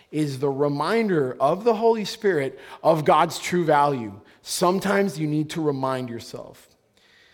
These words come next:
This one's a big passage, but if you ever want to just focus on this concept of how the Holy Spirit needs to do the job for you,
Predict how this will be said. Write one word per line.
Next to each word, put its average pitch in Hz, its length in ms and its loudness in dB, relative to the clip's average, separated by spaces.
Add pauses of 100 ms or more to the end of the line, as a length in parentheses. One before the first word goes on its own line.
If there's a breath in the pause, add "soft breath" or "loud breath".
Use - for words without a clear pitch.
(240 soft breath)
This 151 160 -6
one's 214 160 4
a 226 60 6
big 208 260 6
passage, 139 640 -4 (220 soft breath)
but 127 180 -4
if 135 240 -6
you 135 160 -4
ever 208 460 6
want 175 360 0
to 160 260 -2 (1000)
just 127 220 -12
focus 214 560 2
on 151 140 -2
this 147 160 -6
concept 160 420 -6
of 127 80 -6
how 151 200 0
the 165 100 0
Holy 202 300 0
Spirit 202 340 2
needs 190 300 -2
to 185 80 -8
do 185 180 -4
the 180 100 2
job 165 340 -2
for - 140 -16
you, 104 240 -12